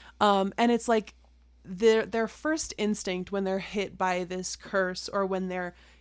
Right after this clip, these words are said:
you know, confronted with the trauma of past generations is to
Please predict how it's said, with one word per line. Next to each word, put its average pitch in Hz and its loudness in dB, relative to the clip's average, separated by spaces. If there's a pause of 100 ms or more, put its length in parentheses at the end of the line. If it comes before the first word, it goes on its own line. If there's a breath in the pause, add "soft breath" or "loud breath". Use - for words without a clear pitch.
you 240 -2
know, 202 0
confronted 214 -4
with 185 -4
the 185 -6
trauma 180 -2
of 180 -10
past 175 -4
generations 175 -6 (320 loud breath)
is 208 0
to 196 -4